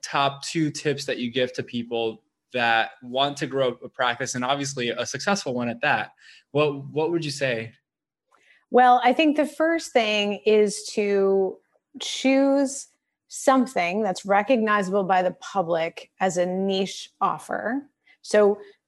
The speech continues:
Speaker 2: being specialized, not just from a marketing standpoint, but something you can really dig into. You know, I've been helping people with endometriosis for, like, twenty-two years now.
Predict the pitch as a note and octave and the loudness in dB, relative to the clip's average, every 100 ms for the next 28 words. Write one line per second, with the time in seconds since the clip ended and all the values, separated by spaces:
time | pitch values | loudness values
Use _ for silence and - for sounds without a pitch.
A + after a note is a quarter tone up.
0 | G3 C4 C#4+ C#4 C4+ - A3 F#3+ F#3+ - | 2 4 6 6 2 2 2 2 -2 -2
1 | G#3 G#3+ A3+ C4 E4 - D4+ A#3+ F#3 F#3 | -2 0 0 0 -4 -4 0 0 0 0
2 | G#3+ C#4+ C#4 C4+ B3+ C#4 C4+ C4 C#4+ C4 | 0 2 2 2 0 -2 0 0 0 0
3 | - G3+ - A#3+ B3 C4 A3+ A3 A3+ G3+ | 0 -2 0 -2 2 2 2 0 -2 -4
4 | F3+ G3 G3+ G3 F3 F#3 E3+ B3 B3 - | -2 0 2 2 2 0 0 0 0 0
5 | - F3 F#3 F#3 G3+ G#3 G3+ G3 F#3 G3 | -8 -8 -4 -2 0 -2 -2 -2 -4 -6
6 | F3 F#3+ F3+ F3+ F3+ F3+ F3+ - F#3 F#3 | -6 -4 -2 -2 -4 -6 -10 -6 -6 -6
7 | E3 F3 E3+ - - F3+ F3 - F3 F3 | -10 -6 -6 -8 -12 -10 -10 -10 -8 0
8 | G3+ - - A2 A#2 - | 0 0 -4 -10 -10 -12